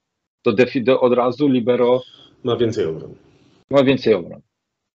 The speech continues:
Speaker 1: Ale to, to jest jakby tylko rzecz merytoryczna, taka pokazująca, że to jest, to trzeba wejść do Volley Station czy Daty Volley i, i naprawdę policzyć, e, a tu też każdy,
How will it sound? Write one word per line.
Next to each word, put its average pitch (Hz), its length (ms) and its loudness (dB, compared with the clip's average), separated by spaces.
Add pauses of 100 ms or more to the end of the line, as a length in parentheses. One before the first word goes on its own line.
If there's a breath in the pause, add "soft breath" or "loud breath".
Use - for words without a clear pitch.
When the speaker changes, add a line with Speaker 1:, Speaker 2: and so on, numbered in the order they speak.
(680)
Speaker 1:
Ale 139 220 8
to, 156 140 4 (320)
to 160 160 6
jest - 260 0
jakby 151 300 4
tylko 147 220 0
rzecz 135 220 -4
merytoryczna, 139 680 0
taka 131 260 -4
pokazująca, 135 640 -2
że 120 120 -2 (120)
to 147 160 8
jest, - 280 2 (920)
to 135 80 0
trzeba 135 240 4
wejść 117 220 2
do 117 300 6
Volley 123 260 2
Station 123 500 -2
czy - 140 -12
Daty 113 280 -4
Volley 117 480 2 (200)
i, 110 380 -6
i 113 140 -6
naprawdę 110 460 -2
policzyć, 113 640 -6
e, 104 460 -2 (400)
a 120 120 4
tu 127 120 2
też 135 280 4
każdy, 120 460 2